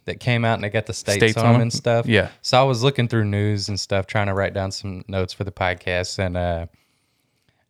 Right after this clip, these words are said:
Speaker 1: I found, uh, a thing about one of the quarters being worth a lot of money, right? And
Speaker 2: Yeah.
Speaker 1: I'm like,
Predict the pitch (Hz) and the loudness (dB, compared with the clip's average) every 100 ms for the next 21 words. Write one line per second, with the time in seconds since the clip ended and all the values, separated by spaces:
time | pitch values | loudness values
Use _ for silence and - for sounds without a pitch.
0 | _ 104 - 135 123 120 117 113 107 104 | _ -10 -2 2 4 2 2 2 4 4
1 | 98 98 - - 120 113 104 104 98 - | 2 0 -4 -2 0 0 0 0 0 -2
2 | 104 101 - - 214 135 95 98 92 92 | -4 -4 -6 0 0 0 -2 -4 -4 -4
3 | - 85 80 82 80 80 92 127 98 107 | -4 -4 -4 -6 -8 -6 -2 -2 -2 2
4 | 101 | 2